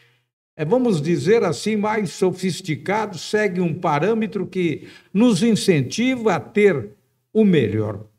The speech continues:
pelo menor preço e pela qualidade muito maior. Pois o modernismo comercial, esse modernismo acaba nos conduzindo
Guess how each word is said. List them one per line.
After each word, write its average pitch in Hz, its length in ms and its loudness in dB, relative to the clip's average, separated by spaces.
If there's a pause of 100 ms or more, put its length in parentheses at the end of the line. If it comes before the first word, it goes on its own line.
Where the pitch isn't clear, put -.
(320)
pelo 208 220 0
menor 113 540 -2
preço 208 580 -4 (460)
e 170 80 -8
pela 156 320 -2
qualidade 123 880 -2 (160)
muito 117 360 -6
maior. 98 580 -10
Pois 170 400 0 (100)
o 196 120 4
modernismo 156 880 0
comercial, 120 960 -6 (560)
esse 254 340 0
modernismo 175 1000 -2
acaba 185 580 -4
nos 151 380 -4
conduzindo 151 1300 -4